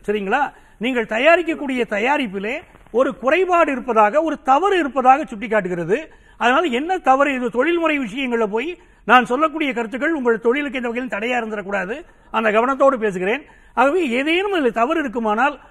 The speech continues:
அந்த தவறை திருத்தி கொண்டால் நல்ல முறையில உங்களுக்கு வந்து அந்த தொழில் விருத்தி அடையும்.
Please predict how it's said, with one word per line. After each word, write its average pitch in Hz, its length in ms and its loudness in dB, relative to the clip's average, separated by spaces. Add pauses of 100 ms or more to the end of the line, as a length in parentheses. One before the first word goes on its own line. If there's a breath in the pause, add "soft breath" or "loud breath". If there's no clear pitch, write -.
(140 soft breath)
அந்த 226 200 2
தவறை 285 320 2
திருத்தி 311 300 -8
கொண்டால் 262 460 2
நல்ல 285 300 2
முறையில 269 340 0
உங்களுக்கு 220 300 0
வந்து 214 480 -4 (240 soft breath)
அந்த 226 280 4
தொழில் 254 280 2
விருத்தி 254 360 -2
அடையும். 190 320 2